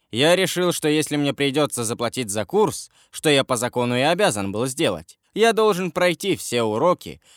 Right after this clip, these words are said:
и хотя так компенсировать уплаченную сумму. В то время мне казалось, что система сбора денег в этой школе была слишком хитро организована.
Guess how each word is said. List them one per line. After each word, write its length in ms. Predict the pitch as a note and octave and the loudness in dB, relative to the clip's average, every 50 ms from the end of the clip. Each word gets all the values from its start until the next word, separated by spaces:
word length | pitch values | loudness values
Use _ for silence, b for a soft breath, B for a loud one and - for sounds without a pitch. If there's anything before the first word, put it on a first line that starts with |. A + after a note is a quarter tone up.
| b b | b b
и 120 | C#3+ C#3+ | -4 -2
хотя 520 | - D3 C3+ - - D3 D3 C#3+ C#3+ A#2 - _ _ _ _ _ _ | 0 0 -2 0 0 0 2 2 2 0 -2 _ _ _ _ _ _
так 400 | - D#3+ F#3 F#3 D#3+ - - _ _ _ _ _ | 2 4 4 4 2 -2 -8 _ _ _ _ _
компенсировать 1000 | - F#3+ F#3 D#3 - C#3+ B2+ A2 - - - C3 D3 C#3+ C#3+ C3+ C3 B2 - - _ _ _ | 0 0 0 0 0 -2 -4 -4 -6 -6 -2 -2 0 2 2 0 0 -2 -6 -14 _ _ _
уплаченную 760 | E3+ E3+ - - B2 A2+ G#2+ - - A#2+ A#2 A#2 A#2+ C3 B2+ | -6 -6 -2 0 0 0 0 -2 -4 -4 -4 -4 -4 -4 -4
сумму. 460 | - - - F#3 C3 G2+ E2+ D#2+ E2 _ _ _ _ | -4 -2 -2 -2 -2 -2 -6 -10 -14 _ _ _ _
В 80 | _ - | _ 0
то 180 | - D3 C#3 A#2+ | 2 2 4 4
время 440 | B2 D3+ F3 F#3 D#3 G2+ E2 E2+ b b b b b b | 4 2 2 2 2 0 -4 -6 b b b b b b
мне 200 | F#3+ G#3 G3+ G3 | -2 0 0 2
казалось, 400 | - F3+ D3+ D3+ D#3+ D#3 D3 C3 | 2 2 2 2 4 2 2 0
что 160 | - - D3+ | -2 -4 -6
система 480 | - - C#3+ - - D#3 D3+ C#3+ C3+ B2 | -4 -4 -6 -4 -2 0 0 2 0 0
сбора 360 | G#2 G#2 B2+ C3+ C3 B2 A#2 | -2 -2 0 2 2 2 2
денег 340 | G#2 C#3 D3+ C#3+ C3 - - | 2 0 0 0 -2 -2 -2
в 20 | |
этой 220 | B2 A#2+ - A#2 G#2 | -4 -2 -2 -4 -4
школе 500 | - - - G3+ G#3 E3 A2 F2 E2 b b b b b | -4 -2 0 2 2 2 0 -2 -4 b b b b b
была 260 | - A3+ A3+ G#3+ F3 | 0 2 4 4 4
слишком 600 | D3+ - C#3+ D3 D3+ C#3+ - - D#3 C#3+ C#3 - - | 2 2 0 0 0 0 0 0 0 -2 -2 -4 -8
хитро 480 | - - - C#3 C3 - C3 C3 B2+ - | -12 -6 -4 -4 -4 0 0 0 0 0
организована. 880 | - B2+ B2 A2 A#2+ C3 D3 E3 D#3 E3 G3 E3 A2 G2 F2 D#2+ D2+ D#2+ | -2 -4 -2 -2 -2 -2 0 -2 0 2 2 2 2 0 -4 -6 -12 -16